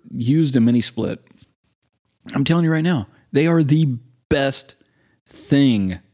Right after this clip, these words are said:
I, I, I just, I can't get over, like, how amazing they work, how efficient they are, how quiet they are,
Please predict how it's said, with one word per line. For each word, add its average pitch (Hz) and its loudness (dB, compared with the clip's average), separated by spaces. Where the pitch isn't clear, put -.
I, - -2
I, 170 -2
I 170 2
just, 151 -4
I - -4
can't 180 -2
get 156 2
over, 143 2
like, 110 0
how 135 -4
amazing 123 2
they 110 2
work, 101 -2
how 131 -2
efficient 139 -2
they 117 0
are, 104 0
how 107 -4
quiet 135 -4
they 104 0
are, 98 -2